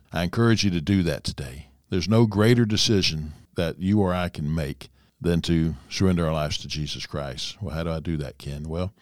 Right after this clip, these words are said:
I just encourage you just to start talking to him. He's here. You can't see him, but he's here. He's with you.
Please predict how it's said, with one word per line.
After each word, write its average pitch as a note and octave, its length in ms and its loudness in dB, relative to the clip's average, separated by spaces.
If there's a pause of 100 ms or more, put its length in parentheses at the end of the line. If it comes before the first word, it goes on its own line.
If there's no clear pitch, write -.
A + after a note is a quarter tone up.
(160)
I E2 40 -10
just D2 120 -6
encourage F2+ 380 0
you F2 80 -2
just E2+ 240 -4
to D2+ 180 -4 (200)
start - 280 -6
talking E2 360 -4
to C2 160 -6
him. C#2 140 -12 (160)
He's F2 220 -2
here. F#2 320 -4 (100)
You E2+ 100 -10
can't G2 280 -6
see F2+ 180 0
him, F#2+ 100 -2
but E2 120 -4
he's D#2+ 140 -6
here. E2 280 -6 (420)
He's F#2 200 -4
with E2+ 240 0
you. G#2+ 140 2